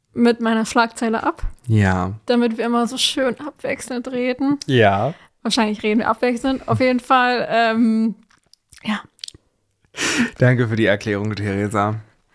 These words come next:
Speaker 2: Das hast du sehr schön zusammengefasst.
Speaker 1: Mann, vor allem kennst du das,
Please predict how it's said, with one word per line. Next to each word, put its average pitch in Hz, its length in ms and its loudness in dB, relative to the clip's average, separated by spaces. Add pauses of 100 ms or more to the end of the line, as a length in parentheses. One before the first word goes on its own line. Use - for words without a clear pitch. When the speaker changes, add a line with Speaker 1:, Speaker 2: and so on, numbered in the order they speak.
(480)
Speaker 2:
Das - 140 -4
hast 123 160 2
du 123 80 2
sehr 110 200 0
schön 107 260 -2
zusammengefasst. 101 680 -4
Speaker 1:
Mann, 240 160 0
vor 254 140 -4
allem 240 140 0
kennst 269 300 -4
du 285 80 -2
das, 285 260 -4